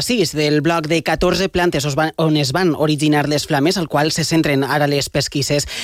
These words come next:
D'altra banda, l'instructor ha rebut ja el resultat de les anàlisis de laboratori realitzades per la Policia Científica per a la identificació completa de les deu víctimes mortals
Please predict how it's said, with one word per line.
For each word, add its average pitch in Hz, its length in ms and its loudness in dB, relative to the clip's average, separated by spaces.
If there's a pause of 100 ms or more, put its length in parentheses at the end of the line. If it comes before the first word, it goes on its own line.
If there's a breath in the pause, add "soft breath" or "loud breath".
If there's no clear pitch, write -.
(100 loud breath)
D'altra 214 360 2
banda, 226 240 2
l'instructor 190 640 0
ha 180 100 -2
rebut 170 320 -2
ja 180 220 0
el 190 100 2
resultat 165 540 -2
de 170 100 0
les 160 220 0
anàlisis 165 480 -2
de 151 80 0
laboratori 156 560 2
realitzades 160 640 0
per 175 180 -2
la 151 340 0
Policia 185 420 0
Científica 185 600 0 (320 loud breath)
per 233 160 2
a 233 80 2
la 226 220 0
identificació 196 880 0
completa 185 540 0
de 143 100 -2
les 147 160 -2
deu 170 340 2
víctimes 165 460 -2
mortals 180 540 0